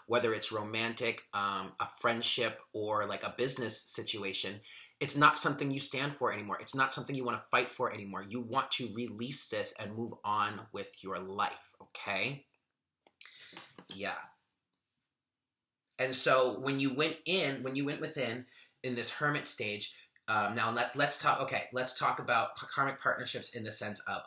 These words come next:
a marriage, okay? Um, when you went within, in your hermitage stage, you realized that this marriage that you had with the Ten of Pentacles, um, and the Queen of Pentacles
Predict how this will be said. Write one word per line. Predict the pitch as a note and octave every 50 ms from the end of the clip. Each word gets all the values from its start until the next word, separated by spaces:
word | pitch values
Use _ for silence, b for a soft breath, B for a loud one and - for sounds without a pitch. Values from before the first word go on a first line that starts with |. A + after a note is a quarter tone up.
| -
a | G2
marriage, | F#2+ G2 G#2 G2+ F#2+ G2 - - - - - - - -
okay? | - - - - F#2+ F2+ A2 B B B B B B B B B B _ _ -
Um, | B2 B2 A#2 A#2 A2+ G#2+ B B B B B B B B _ _ _ _ _ _ _ _ _ _ _ _ _ _ _ _ - - -
when | B2 C3 C3+ C#3+
you | D#3 D#3+ D#3
went | E3 E3 E3+ E3
within, | D#3 C#3+ - E3 E3 C#3+ B2+ A#2+ A#2+ B2+ B2+ - _ _ -
in | B2+ C#3+ D#3+ F3
your | F3 F3 -
hermitage | - D#3+ D#3 D#3 D3 C#3+ C#3 A2+
stage, | - - - - G#2 G#2 G2 G2+ G#2 - - - - _ b b b b b b -
you | C3 C#3+ D3+ C3+
realized | C3+ D#3+ F#3+ A3 G3 D#3+ C3 A#2 A2 G2+ G2 G#2+ B2 - - - -
that | - B2 A#2 A2+ - - - -
this | - B2+ B2+ - B2
marriage | B2 B2+ C3 D3 F3 E3 C3 - -
that | C3 A#2+ - - A#2
you | A2 G#2 - - -
had | E3 C#3+ A#2+ G#2+ G2 -
with | - B2 -
the | -
Ten | - - - - B2+ B2+
of | B2+ -
Pentacles, | - B2+ B2 B2+ - - - G#2+ - G#2+ G#2+ - - B B B B B B B B B _ -
um, | A2+ A2 G#2 G#2+ G#2+ G#2 G#2 G2+ -
and | B2 B2 B2
the | A#2+
Queen | A#2+ - D#3+ E3 E3
of | D#3+ D3+ -
Pentacles | - A#2 G#2 - - - G#2 G#2+ - -